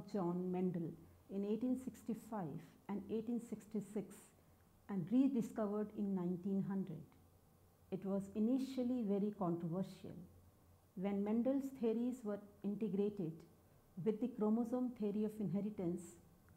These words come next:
by Thomas Hunt Morgan in nineteen fifteen, they became the core of classical genetics. The laws of inheritance were derived by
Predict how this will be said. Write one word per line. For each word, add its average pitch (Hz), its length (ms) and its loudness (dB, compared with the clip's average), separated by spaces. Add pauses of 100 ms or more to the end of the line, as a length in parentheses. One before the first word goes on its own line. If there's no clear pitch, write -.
by 180 180 -2 (160)
Thomas 226 340 0 (200)
Hunt 208 380 0
Morgan 185 520 2 (200)
in 190 160 2
nineteen 196 540 0
fifteen, 220 540 -2 (500)
they 202 160 4
became 240 520 2
the 214 100 0 (220)
core 247 380 4
of 190 140 -2 (160)
classical 208 580 -2 (100)
genetics. 175 600 -4 (960)
The 190 140 0 (100)
laws 220 460 4
of 240 180 -2
inheritance 208 680 0
were 190 200 0 (340)
derived 208 580 2
by 175 180 0